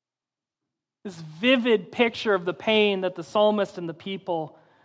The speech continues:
are feeling. But the other thing we need to notice in this list is all of the yous. "You have done this. You have done this.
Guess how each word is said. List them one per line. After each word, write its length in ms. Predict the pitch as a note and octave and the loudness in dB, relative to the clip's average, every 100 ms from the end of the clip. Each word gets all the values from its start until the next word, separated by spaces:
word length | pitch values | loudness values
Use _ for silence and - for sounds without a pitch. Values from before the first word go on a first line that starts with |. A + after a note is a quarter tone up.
| _ _ - | _ _ -4
are 140 | E3 | -4
feeling. 640 | D#3 G#3 G3 F3+ E3 D3 - _ _ _ _ _ _ _ _ _ _ _ _ _ _ _ _ - - | -4 -2 0 0 -2 -8 -16 _ _ _ _ _ _ _ _ _ _ _ _ _ _ _ _ -8 -2
But 120 | A3+ | 2
the 80 | A#3 | 4
other 160 | B3 | 4
thing 200 | B3 C4+ | 4 2
we 120 | A#3 | 4
need 220 | A3+ A3+ A3 | 2 0 0
to 80 | |
notice 480 | G#3 G#3 A3 G#3+ G3+ | 2 4 4 4 2
in 120 | G3+ | -2
this 240 | G3 F3+ - | -2 -4 0
list 360 | A3 G#3+ G#3+ | 2 2 2
is 100 | F#3+ | 0
all 220 | F#3+ G3+ G#3 | 4 4 4
of 100 | F3+ | 2
the 100 | F3+ | -2
yous. 600 | F3+ G#3 E3+ C#3+ - - _ _ _ _ _ _ _ _ _ _ _ _ _ _ D#3 | 0 0 0 -4 -12 -20 _ _ _ _ _ _ _ _ _ _ _ _ _ _ -16
"You 380 | E3+ A3 B3+ | 0 2 4
have 220 | A3 F3+ D#3+ | 2 -2 -2
done 240 | D3+ D3 | -4 -4
this. 300 | C#3 B2+ - _ _ | -14 -18 -20 _ _
You 380 | - D3+ G#3+ B3+ | -18 0 4 4
have 240 | G3+ E3+ D#3 | 2 -4 -4
done 240 | D#3 C#3+ | -4 -6
this. 340 | B2+ C3+ - | -12 -18 -20